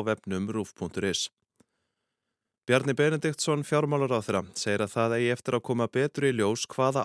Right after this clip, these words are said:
áhrif þvingunaraðgerðir gegn Rússum eigi eftir að hafa. Olíuverð hafi hækkað sem geti dregið úr landsframleiðslu á Íslandi og valdið verðhækkunum. Óhjákvæmilega verði mikil röskun á fiskútflutningi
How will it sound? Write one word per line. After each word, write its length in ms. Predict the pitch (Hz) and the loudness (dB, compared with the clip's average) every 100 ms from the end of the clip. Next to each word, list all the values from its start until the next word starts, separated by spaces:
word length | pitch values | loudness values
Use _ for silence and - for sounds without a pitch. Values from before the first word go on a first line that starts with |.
| 143 | 2
áhrif 400 | 156 151 120 - | 0 0 -6 -6
þvingunaraðgerðir 1040 | - 135 143 139 123 117 123 131 120 104 101 - | -6 -6 -4 -2 -2 0 0 0 -2 -2 -2 -2
gegn 220 | 120 - | -4 -4
Rússum 460 | 127 131 - 98 110 - - | -4 -4 -2 -4 -4 -10 -16
eigi 300 | - 131 143 | -4 0 2
eftir 300 | 143 - 110 | 0 -2 -2
að 100 | 95 | 0
hafa. 220 | 113 123 98 - _ _ _ _ _ | 0 0 0 -2 _ _ _ _ _
Olíuverð 560 | - 127 147 139 143 156 | 0 2 2 2 0 0
hafi 180 | 143 131 | -2 0
hækkað 420 | 117 113 - 127 135 | -2 -4 0 0 0
sem 160 | 131 131 | -2 -2
geti 320 | 139 139 135 | -2 -2 -2
dregið 460 | - 135 135 131 | 0 0 0 0
úr 100 | 131 127 | 0 0
landsframleiðslu 680 | 143 - - 120 104 - 107 | 0 -2 -4 -2 -2 0 0
á 40 | 127 | 0
Íslandi 380 | 135 131 110 101 - - - | 0 -2 0 -2 -2 -18 -18
og 160 | - 101 | -4 0
valdið 320 | 101 - 101 | 0 2 2
verðhækkunum. 580 | 123 135 127 - 110 95 _ _ _ _ _ _ | 2 0 -4 -2 -2 -2 _ _ _ _ _ _
Óhjákvæmilega 880 | - 139 139 143 - 135 117 104 107 120 | 2 2 2 -2 0 0 2 4 2 2
verði 280 | 131 135 | 0 0
mikil 420 | 127 139 151 147 131 | 0 -2 -2 -4 -2
röskun 460 | 143 143 - 101 | -2 -2 -2 -2
á 40 | 95 95 | -2 -2
fiskútflutningi 1200 | - 131 131 - 127 127 - 117 107 101 110 | -2 -2 -2 -6 -6 -6 -4 -6 -4 -4 -2